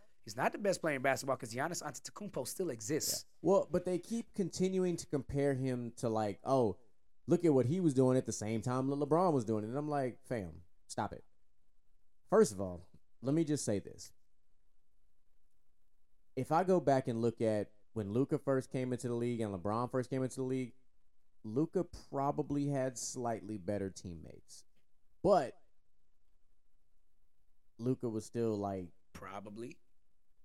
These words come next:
Speaker 2: No, he did.
Speaker 1: Yeah, yeah.
Speaker 2: He did.
Speaker 1: Yeah.
Speaker 2: But look what he's done with that.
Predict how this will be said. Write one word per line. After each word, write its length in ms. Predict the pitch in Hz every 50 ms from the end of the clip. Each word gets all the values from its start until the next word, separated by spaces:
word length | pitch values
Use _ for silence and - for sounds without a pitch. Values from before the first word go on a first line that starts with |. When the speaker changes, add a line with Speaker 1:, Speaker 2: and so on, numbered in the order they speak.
| - - - - - - - -
Speaker 2:
No, 140 | 101 98 92
he 120 | 90 95
did. 260 | 92 - 67 71 71 -
Speaker 1:
Yeah, 160 | - 156 170 151
yeah. 140 | 107 90 95
Speaker 2:
He 180 | 101 101 104
did. 280 | 101 - 69 58 57 - - -
Speaker 1:
Yeah. 180 | - 107 104 85 - - - - - - - - -
Speaker 2:
But 160 | 120 110 107
look 180 | 123 147 147 147
what 120 | 151 139
he's 120 | 131 120
done 260 | 101 92 123 123 117 104
with 140 | 92 -
that. 220 | - - - -